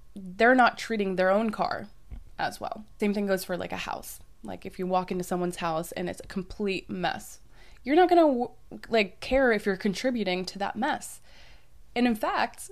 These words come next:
<laughs> you're, you're probably gonna leave your trash there as well. Whereas, if you walk into a home, you walk into a car, and it is pristine, everything is tidy,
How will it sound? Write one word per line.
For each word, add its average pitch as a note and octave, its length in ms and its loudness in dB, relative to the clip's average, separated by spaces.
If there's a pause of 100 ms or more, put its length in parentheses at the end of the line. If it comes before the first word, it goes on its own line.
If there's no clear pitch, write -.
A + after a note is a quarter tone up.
<laughs> - 120 -20
you're, C4 260 2
you're B3+ 260 2
probably C#4 680 2 (580)
gonna A#3+ 180 6
leave A#3+ 240 2
your B3+ 140 4
trash - 420 0
there - 200 -2
as G#3 140 -2
well. A#3 380 0 (680)
Whereas, A#3 960 4 (300)
if G#3+ 180 -4
you B3 140 0
walk D#4+ 240 2
into C#4+ 240 -2
a C4+ 60 0
home, F3+ 380 -4
you F3+ 120 -6
walk F3+ 220 -2
into F#3+ 240 -4
a F3+ 60 -2
car, F3+ 540 -6 (320)
and G3 160 0
it A3+ 140 0
is A3 140 -2
pristine, G#3 840 -8 (880)
everything B3 580 2
is - 240 -6
tidy, G3 640 -2